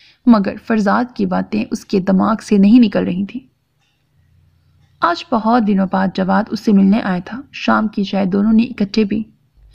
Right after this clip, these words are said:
किस college में admission लेना है? उसका result आ गया था। वो इसी खुशी को celebrate करने उसके पास आया था। आप बताएं? वो उससे पूछने लगी।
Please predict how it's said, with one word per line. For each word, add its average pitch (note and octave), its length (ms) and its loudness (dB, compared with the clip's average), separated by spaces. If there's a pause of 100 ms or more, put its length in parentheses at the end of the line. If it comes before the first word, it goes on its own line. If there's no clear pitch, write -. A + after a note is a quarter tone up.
(280)
किस F#4+ 120 0
college G#3 400 -2
में A#3 80 -4
admission G3 400 -2
लेना F#3+ 200 0
है? G3+ 360 -2 (400)
उसका G#3 300 -2
result F#3+ 540 0 (260)
आ A3+ 140 2
गया G3 240 -2
था। G3 220 -4
वो G#3+ 120 -4
इसी C#4+ 260 -2
खुशी A3+ 260 0
को A3 120 0
celebrate G3 600 0
करने F3+ 520 -2
उसके C4+ 300 -2
पास G3+ 420 -2
आया E3+ 140 -4
था। - 260 -14 (720)
आप F#3 220 -2
बताएं? C4+ 240 0 (540)
वो - 40 -8
उससे C4+ 300 0
पूछने G#3+ 400 -2
लगी। G3+ 420 -8